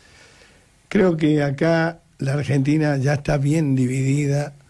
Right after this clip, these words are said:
y como dice, mm, Serrat, "Los tengo bien escogidos, son lo mejor de cada casa". Creo que nos hemos convertido en lo mejor de cada casa y ellos. Eh,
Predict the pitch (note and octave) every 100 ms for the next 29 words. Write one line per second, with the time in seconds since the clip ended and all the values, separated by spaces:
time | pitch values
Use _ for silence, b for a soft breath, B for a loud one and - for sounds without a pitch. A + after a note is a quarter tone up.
0 | b b b b b F3 C#3+ D3 D3 D3+
1 | G3 - F3+ D#3+ D3 C#3 B2 A2+ G#2+ A2+
2 | - - A#2+ D3 C#3+ D#3 E3 E3 - _
3 | b b b b b b _ D#3 C#3 -
4 | D#3+ E3+ C#3+ C3+ D#3 D3 - B2 - C#3+
5 | C#3 B2 D3 C#3+ C3 A#2 - C#3 B2 A#2+
6 | A#2 A2+ C3 A2 - A2 A2+ C3 A#2+ B2
7 | B2+ - D3+ C#3+ C#3 C3+ B2+ C#3 C3 B2
8 | A#2+ C3+ C3+ C3+ C3+ C3 C#3 C3 - D#2
9 | b b b - C3 A2+ F2 E2+ - -
10 | - _ _ B B B B B B B
11 | B B B B B B - D#3+ C#3+ C#3+
12 | C#3+